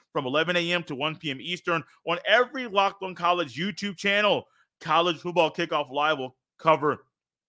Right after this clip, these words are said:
playoff imp-, implications, the conference rivalry games, and go in-depth like only Locked On can, including insight and analysis from our stable of Locked On College hosts covering their team every day.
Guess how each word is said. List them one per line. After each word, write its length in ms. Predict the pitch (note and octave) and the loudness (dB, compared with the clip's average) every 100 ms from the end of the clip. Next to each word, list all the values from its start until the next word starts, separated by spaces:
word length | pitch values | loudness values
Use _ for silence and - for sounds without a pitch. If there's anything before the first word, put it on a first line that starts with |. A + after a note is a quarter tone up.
| _ _ _ _ | _ _ _ _
playoff 320 | - F#3 F#3 F#3+ | 2 4 4 0
imp-, 180 | E3 - | -4 -8
implications, 680 | F#3 F3+ E3+ F#3 F3 F3+ E3 - - _ | -6 -6 -2 0 0 -4 -6 -14 -20 _
the 80 | C#3 | 0
conference 340 | E3+ E3+ D#3+ | 2 2 0
rivalry 400 | A#2+ D3+ D#3+ D#3+ | 0 0 2 0
games, 400 | C#3+ D#3 D#3 C#3+ - _ C#3+ | -2 -2 -2 -6 -14 _ -6
and 80 | |
go 140 | B2+ - | -4 -2
in-depth 580 | G3 A#3 B3+ G3 G3 F3 | -4 -6 0 2 2 0
like 180 | D3+ - | -4 0
only 280 | E3+ F3+ F3 | -2 0 0
Locked 380 | C#3+ D3 D3 D3 | 4 4 4 -2
On 220 | C#3+ C#3 | -4 -6
can, 460 | - F3+ E3 C#3 B2+ - - | -4 -2 0 -2 -4 -12 -16
including 320 | C3+ D3 A#2 | -4 -2 -2
insight 460 | - A#3 - A#3 B3 | -4 -6 0 0 0
and 100 | A3 | -2
analysis 520 | A3 F3 D3+ D3 E3 - _ | -2 0 0 -2 -6 -8 _
from 140 | - D#3 | -8 -2
our 200 | D3 C#3 | 0 0
stable 400 | - D#3+ D#3 C#3 | 2 2 2 0
of 100 | B2+ | 0
Locked 320 | D#3+ G#3 G#3 | 0 0 -2
On 160 | G3 F3 | -4 0
College 320 | D3 A#2+ - | 0 0 -2
hosts 480 | A3+ B3+ - - - _ _ _ _ | 0 0 -2 -18 -20 _ _ _ _
covering 380 | F#3+ G3 G#3 E3 | 2 2 0 0
their 140 | E3 | 0
team 420 | D#3+ C#3 C3 B2 _ _ _ | -2 -6 -6 -8 _ _ _
every 320 | B2 A2 A#2 | 0 0 -2
day. 300 | A#2 A2 G2 | 0 0 -2